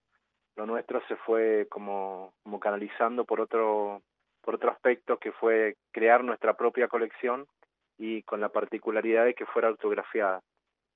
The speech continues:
que es algo que creo que es inédito porque no, no lo he visto en ningún lado y bueno, y la cantidad de tarjetas que tenemos, casi tres mil setecientas, nos hace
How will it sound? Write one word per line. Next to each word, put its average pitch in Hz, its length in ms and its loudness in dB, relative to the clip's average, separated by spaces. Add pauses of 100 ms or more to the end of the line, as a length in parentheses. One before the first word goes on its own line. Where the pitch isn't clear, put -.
(160)
que 107 100 -12
es 104 80 -4
algo 113 320 0
que 104 500 0 (640)
creo 120 400 2
que 120 100 -6
es 110 80 -6
inédito 117 540 -2
porque 101 320 -8
no, 104 180 -2
no 104 160 -6
lo 107 60 -2
he 110 60 0
visto 110 200 -8
en 104 80 -6
ningún 110 300 -4
lado 117 320 2
y 101 40 -4
bueno, 95 280 -8 (400)
y 101 80 -14
la 98 100 -6
cantidad 101 440 0
de 110 80 0
tarjetas 107 500 -6
que 104 100 -8
tenemos, 110 420 -8
casi 107 300 -6
tres 98 220 -10
mil 107 200 -12
setecientas, 113 640 -8
nos 98 280 -8
hace 95 360 -12